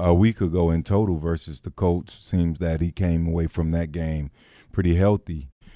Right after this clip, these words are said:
And again, I know that, um, you know,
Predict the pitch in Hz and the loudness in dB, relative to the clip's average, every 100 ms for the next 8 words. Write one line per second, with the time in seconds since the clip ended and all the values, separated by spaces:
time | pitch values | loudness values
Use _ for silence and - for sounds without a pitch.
0 | - - 87 82 92 95 90 69 92 92 | -14 -4 -2 0 0 0 0 -4 -2 0
1 | 90 87 85 87 85 85 82 80 76 71 | 0 0 0 -2 -2 -2 -4 -4 -6 -10
2 | _ _ _ - 92 90 | _ _ _ -4 -4 -4